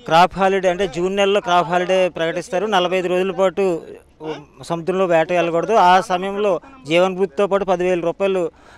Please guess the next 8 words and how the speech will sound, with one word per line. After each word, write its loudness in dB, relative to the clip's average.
ఆ, 0
ఇస్తామని 0
ప్రభుత్వం, -2
కొత్తగా 2
ఏర్పడిన -2
ప్రభుత్వం -6
ప్రకటించింది. -2
అయితే 2